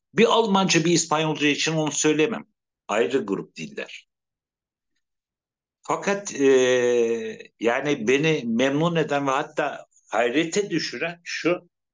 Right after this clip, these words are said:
hem Almanca alan var, ikinci lisan olarak İspanyolca alan var. Dedim, "Çocuğum, yani nasıl yapıyorsunuz bunu?"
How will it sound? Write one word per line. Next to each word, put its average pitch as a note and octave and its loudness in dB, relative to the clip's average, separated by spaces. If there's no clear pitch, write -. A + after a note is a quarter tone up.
hem F#3 -4
Almanca D#3+ 0
alan D#3 -2
var, - -10
ikinci D3+ -6
lisan D#3 0
olarak - -2
İspanyolca D3 -4
alan E2+ -6
var. - -18
Dedim, A2+ -4
"Çocuğum, C3 -2
yani G2 -4
nasıl C#3+ -4
yapıyorsunuz G2 -2
bunu?" C#3+ -8